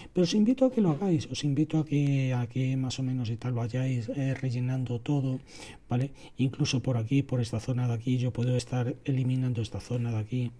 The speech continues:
¿vale? Y entonces coges y con este, ¡hala! Se me ha ido. Con este de aquí ya te vienes para acá, ves que ahí es que me he pasado,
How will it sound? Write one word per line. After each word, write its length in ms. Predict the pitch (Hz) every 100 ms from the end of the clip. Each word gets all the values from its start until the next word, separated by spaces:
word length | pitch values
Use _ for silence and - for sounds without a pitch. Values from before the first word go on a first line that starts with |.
| -
¿vale? 260 | 123 120 120 - - - - -
Y 80 |
entonces 460 | 135 - 135 143 -
coges 580 | - 135 - 120 120 -
y 140 | - 117
con 220 | 113 127
este, 480 | 131 - 139 127 120 - - - - - - -
¡hala! 380 | 131 98 98
Se 120 | 107 113
me 100 | 123
ha 60 |
ido. 240 | 123 104 - - - - - - - - - - -
Con 240 | - 135 139
este 180 | 131 131
de 80 |
aquí 300 | 123 117 123 - -
ya 220 | 127 123 - - _
te 100 | -
vienes 280 | 123 135 123
para 200 | - 120
acá, 260 | 113 127 143
ves 280 | - 120 123
que 220 | - 117
ahí 220 | 120 127 123
es 140 | -
que 120 | 127
me 120 | 131
he 40 | 127
pasado, 540 | 101 - 127 123 117